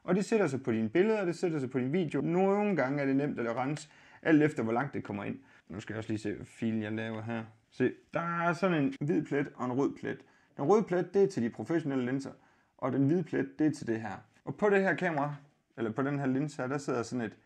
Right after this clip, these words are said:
f-, en fed, en fin lille hvid plet der. Den liner man simpelthen op med den hvide plet der, og så låser man den fast. Det her, det er en kitlins. Der er ikke så meget at snakke om der. Den har stabiliseringsapparat, og den har autofokus. Ganske udmærket start,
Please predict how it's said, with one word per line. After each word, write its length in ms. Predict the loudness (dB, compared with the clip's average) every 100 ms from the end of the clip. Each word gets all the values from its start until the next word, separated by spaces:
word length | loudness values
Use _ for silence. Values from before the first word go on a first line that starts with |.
| _ _ _ -20
f-, 220 | -10 -2
en 120 | -2
fed, 240 | 2 2
en 60 | 2
fin 300 | -2 -2 0
lille 180 | 0 2
hvid 220 | 2 0
plet 220 | -2 -4 -4
der. 160 | -6 -8 -20 -20 2
Den 120 | 4
liner 300 | 4 2 0
man 120 | 0
simpelthen 360 | 0 0 2 0
op 140 | 0
med 80 | 0
den 140 | 0
hvide 160 | 4 2
plet 320 | 2 -2 0
der, 220 | 0 0 -2 -16 _ _ _
og 120 | -4
så 180 | -2 -6 -8 _ _
låser 300 | -2 -2 -2
man 120 | -8 -10
den 80 | -12
fast. 340 | -12 -12 _ _ _ 4
Det 80 | 6
her, 100 | 8
det 80 |
er 40 | 6
en 60 |
kitlins. 600 | 8 6 8 4 4 -4 -20 -8 2
Der 60 |
er 80 | 4
ikke 100 | 4
så 60 | 0
meget 180 | 0 -2
at 60 |
snakke 300 | 0 2 2
om 120 | 2
der. 160 | 4 4
Den 160 | 2 0
har 180 | 0
stabiliseringsapparat, 1500 | -2 -2 -2 -2 -2 -2 -2 -4 -2 -2 -2 -2 2 2 0 -12 _
og 140 | -2
den 120 | 0
har 280 | 0 0 -2
autofokus. 840 | -2 -2 -2 -6 -6 -6 -8 -20 _
Ganske 340 | 2 4 4 6
udmærket 360 | 6 4 0
start, 380 | 2 2 2 -2